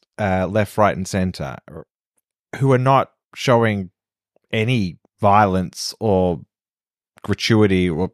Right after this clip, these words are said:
it's just, they're just not showing anything bad. They're just speaking, and they'll get taken off, whilst the most heinous, bloody, gruesome, disgusting images are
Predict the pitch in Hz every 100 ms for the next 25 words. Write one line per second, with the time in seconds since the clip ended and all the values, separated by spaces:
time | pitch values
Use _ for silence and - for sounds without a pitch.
0 | - 104 - 113 - 107 95 - 92 -
1 | _ _ _ 98 107 80 110 107 - 151
2 | 156 104 - _ - 131 113 104 123 120
3 | 98 92 104 104 92 101 - - 110 107
4 | - 80 78 123 - _ - _ - 104
5 | 110 104 - - 113 107 104 101 87 -
6 | 95 101 - 101 98 95 - 110 110 110
7 | 98 - - _ _ _ - 101 101 98
8 | 90 90 104 104 - 98 92 87 82 _
9 | _ _ _ _ _ _ - 104 - 117
10 | 117 - 113 101 87 78 _ - 117 113
11 | 104 95 90 85 87